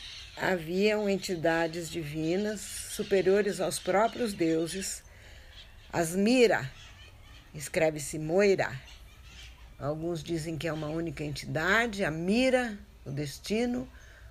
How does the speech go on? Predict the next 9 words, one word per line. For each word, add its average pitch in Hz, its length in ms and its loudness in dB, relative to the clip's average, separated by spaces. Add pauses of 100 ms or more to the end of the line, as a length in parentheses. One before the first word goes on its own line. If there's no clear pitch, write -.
(200)
outros 180 840 0 (480)
admitem 151 640 -4
três, 220 720 2 (880)
eh, 139 520 0 (120)
todas 180 420 4
elas 165 460 2
fiando 233 1000 2 (1700)
o 254 160 2
fio 240 800 2